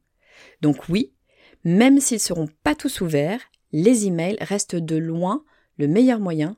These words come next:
pour contacter votre audience. Ouais, sauf que, on va pas se mentir, à moins que vous soyez copywriter, vous avez autre chose à faire que de passer vos journées à écrire des emails. Et surtout, vous avez autre chose à faire que de rédiger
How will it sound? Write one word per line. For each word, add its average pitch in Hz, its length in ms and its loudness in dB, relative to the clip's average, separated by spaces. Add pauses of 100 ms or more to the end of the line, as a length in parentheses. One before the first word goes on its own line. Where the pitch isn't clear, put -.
(120)
pour - 140 -16
contacter 196 420 -8
votre 180 220 -8
audience. - 480 -10 (1400)
Ouais, - 180 -2 (320)
sauf - 300 -2
que, 180 140 -2
on 147 80 4
va 147 100 2
pas 233 80 0
se 247 120 -2
mentir, 202 600 -2 (100)
à 170 80 0
moins 190 180 2
que 175 60 -4
vous 175 80 -2
soyez 165 340 -2
copywriter, 180 840 -2
vous 160 180 -2
avez 147 180 2
autre 190 140 -4
chose 208 160 -4
à 151 60 -4
faire - 180 -8
que 190 80 -6
de 180 40 -10
passer 151 220 -6
vos 151 120 -4
journées 175 420 -6
à 160 100 -2
écrire 185 300 -8
des 165 180 -10
emails. 147 240 -10 (580)
Et 170 60 -2
surtout, 247 320 -2
vous 220 140 -2
avez 185 240 -2
autre 269 200 -2
chose 220 200 -2
à 185 80 0
faire 254 160 -4
que 185 100 -2
de 170 80 0
rédiger 208 400 -2